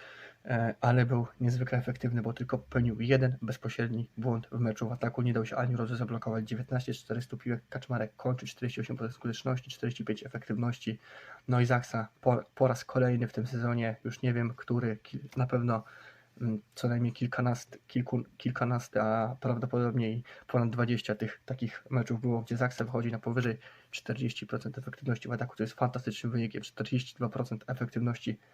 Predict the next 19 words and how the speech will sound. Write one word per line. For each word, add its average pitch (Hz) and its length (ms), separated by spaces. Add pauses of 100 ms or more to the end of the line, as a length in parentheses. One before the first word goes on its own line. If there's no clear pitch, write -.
(140)
Zaksy 123 340
w - 40
tym 113 180
meczu, 123 320
a 131 140
Jastrzębie 127 540 (540)
miało 117 360
czterdzieści 120 440
trzy - 180
procent 120 260
skuteczności 120 600
w 113 40
ataku, 117 280
więc 104 220
tylko 123 240
jeden 123 300 (300)
procent 117 420 (680)
gorzej 117 420 (120)
Zaksa, 120 480